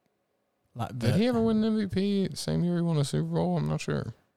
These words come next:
Speaker 1: No, he won in seven, ten, and then seventeen, and that was the year he lost to the Phillies.
Speaker 2: The Eagles, you mean?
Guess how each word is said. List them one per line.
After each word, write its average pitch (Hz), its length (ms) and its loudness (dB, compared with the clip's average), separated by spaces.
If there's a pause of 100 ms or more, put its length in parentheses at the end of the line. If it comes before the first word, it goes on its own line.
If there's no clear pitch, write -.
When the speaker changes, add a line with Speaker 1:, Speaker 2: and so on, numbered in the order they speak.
(140)
Speaker 1:
No, 92 680 -4
he 98 180 -8
won 101 320 -6
in 92 280 -6 (480)
seven, 101 760 -4
ten, 90 560 -6 (680)
and 87 100 -20
then 85 160 -8
seventeen, 80 640 -6
and 76 80 -8
that 71 120 -8
was 78 120 -6
the 82 60 -8
year 78 100 -6
he 78 60 -8
lost 67 320 -8
to 78 60 -12
the - 80 -14
Phillies. - 480 -14 (1500)
Speaker 2:
The 101 80 -4
Eagles, 104 360 -4
you 107 60 -4
mean? 113 180 -4